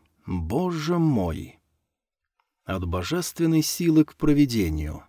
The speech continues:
На первый взгляд может показаться, что изменилось только название — но между ними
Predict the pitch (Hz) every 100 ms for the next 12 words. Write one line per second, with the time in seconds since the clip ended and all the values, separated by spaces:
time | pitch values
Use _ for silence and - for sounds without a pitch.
0 | _ _ _ 101 104 170 175 160 131 120
1 | 123 180 - 98 135 156 151 - 123 104
2 | 123 180 - - 165 - 131 110 107 101
3 | 185 175 160 - 170 156 - 156 151 147
4 | 190 143 90 80 - _ _ _ 87 107
5 | 127 120 117 107 104 110 165 165 160